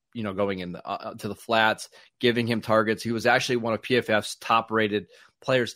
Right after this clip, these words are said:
after the catch last season, but now they're making him more of a downfield threat. You're gonna see him running down the seam. You're gonna see him doing some,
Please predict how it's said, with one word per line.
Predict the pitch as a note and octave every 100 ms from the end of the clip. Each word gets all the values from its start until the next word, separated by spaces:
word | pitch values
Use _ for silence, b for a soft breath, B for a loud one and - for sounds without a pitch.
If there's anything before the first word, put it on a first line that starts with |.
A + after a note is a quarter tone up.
| -
after | A2+ B2+ C3+
the | A2
catch | G#2 B2+ A2+ -
last | A2+ A2+ B2
season, | - A#2 G#2+ A2 G#2+ - B B B
but | B2 A2
now | B2 C#3 E3+
they're | F3
making | D#3+ D#3 D3
him | C#3+ C#3
more | B2+ B2+ B2+
of | A2+
a | A2+
downfield | A#2 B2+ C3 A2+ G2
threat. | - G2 F#2+
You're | G#2+
gonna | B2+ C3+
see | C3+ B2
him | B2 A2
running | A2+ A#2 A2+
down | F#2+ G#2+
the | G#2
seam. | - G#2+ F2+
You're | F#2
gonna | G#2+ A#2+
see | - A#2
him | A2+ G2+
doing | A#2+ A#2+
some, | - A2 G#2